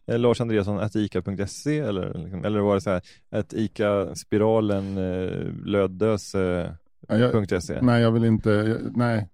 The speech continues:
Speaker 2: Ja, det, det var det inte.
Speaker 1: Nej.
Speaker 2: Det var ett, en typ av Ica-kedja.
Speaker 1: Jag förstår.
Speaker 2: Men jag, jag har ingen lust att liksom avslöja mer, för jag vill inte att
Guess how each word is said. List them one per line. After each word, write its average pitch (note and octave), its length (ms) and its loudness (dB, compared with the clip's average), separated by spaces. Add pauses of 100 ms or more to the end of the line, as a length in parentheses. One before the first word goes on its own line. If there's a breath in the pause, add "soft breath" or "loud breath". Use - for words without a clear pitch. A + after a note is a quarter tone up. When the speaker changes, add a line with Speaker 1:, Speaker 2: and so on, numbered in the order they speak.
(160)
Speaker 2:
Ja, B2+ 100 4
det, C3+ 220 2
det C3+ 220 2
var C3 120 6
det B2 60 4
inte. A2 460 0
Speaker 1:
Nej. C3+ 160 2
Speaker 2:
Det A2 60 6
var A2 520 4
ett, - 220 -10
en G2+ 340 0
typ G2+ 280 0
av G2 220 2
Ica-kedja. F#2+ 760 -2 (360)
Speaker 1:
Jag A#2+ 60 4
förstår. G#2+ 360 -2
Speaker 2:
Men G#2 280 4
jag, G2+ 200 0
jag A#2 60 2
har A2 100 4
ingen A2 220 4
lust G2+ 240 0
att G2+ 60 2
liksom G2 160 0
avslöja G2 300 0
mer, G2+ 180 0
för G2+ 100 -4
jag G2 60 0
vill G#2 100 2
inte F#2+ 120 -2
att - 240 -16